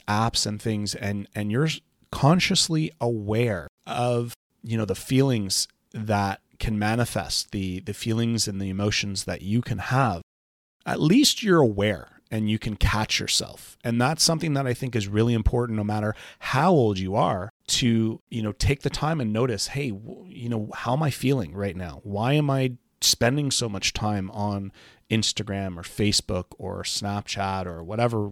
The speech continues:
you know, social media platforms you like to use?" I've, I've caught myself in the same kind of instance where, you know,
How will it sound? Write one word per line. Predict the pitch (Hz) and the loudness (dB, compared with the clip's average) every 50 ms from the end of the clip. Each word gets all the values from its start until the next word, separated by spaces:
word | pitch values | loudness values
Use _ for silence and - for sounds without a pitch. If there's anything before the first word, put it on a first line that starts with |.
| - - | -6 -10
you | - 104 98 | -8 -4 -4
know, | 92 90 90 - - | -2 -2 -4 -6 -6
social | - - 120 110 - 104 | -4 -4 -2 -2 -2 -4
media | 98 95 95 92 | -2 -2 -2 0
platforms | - 107 98 95 - 104 101 95 90 | 0 0 0 0 -2 -4 -6 -4 -4
you | 92 | -4
like | 90 92 92 - | -4 -4 -4 -6
to | - 104 | -4 0
use?" | 104 113 117 107 92 85 - - - - _ _ _ - | 2 4 4 4 2 -2 -4 -8 -10 -14 _ _ _ 2
I've, | 101 123 143 - - - _ - | 4 4 4 4 0 -6 _ -10
I've | 104 - | -10 -8
caught | - - 117 - | -6 -6 -6 -4
myself | 127 127 117 - 135 120 127 - - - | -2 -2 -2 0 -2 -2 -4 -8 -10 -8
in | 123 | -6
the | 120 | -4
same | 117 - 120 117 120 127 123 123 123 - _ _ _ | -2 -2 -2 -4 -4 -6 -6 -8 -10 -14 _ _ _
kind | - 120 113 113 | 0 2 2 4
of | 113 110 | 4 4
instance | 113 143 160 - - - 92 87 - - | 4 4 4 2 2 0 -4 -6 -4 -2
where, | 107 104 104 104 101 101 101 - - _ _ | 0 2 2 2 2 0 -2 -4 -10 _ _
you | - 113 | -6 -2
know, | 101 98 101 104 | 0 0 0 0